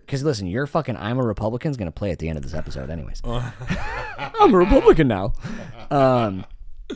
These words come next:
Speaker 1: I am all for supporting the Ukraine.
Speaker 2: Yeah.
Speaker 1: But here was my problem.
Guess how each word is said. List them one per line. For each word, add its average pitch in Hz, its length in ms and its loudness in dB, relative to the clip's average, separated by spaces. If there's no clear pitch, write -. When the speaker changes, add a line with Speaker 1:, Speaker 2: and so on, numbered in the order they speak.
Speaker 1:
I 156 140 0
am 175 160 -2
all 117 240 -4
for 113 240 -6
supporting 80 400 -6
the 78 80 -6
Ukraine. 71 420 -12
Speaker 2:
Yeah. - 140 -16
Speaker 1:
But 110 120 -6
here 190 280 -2
was 160 140 -2
my 107 140 -4
problem. 87 440 -8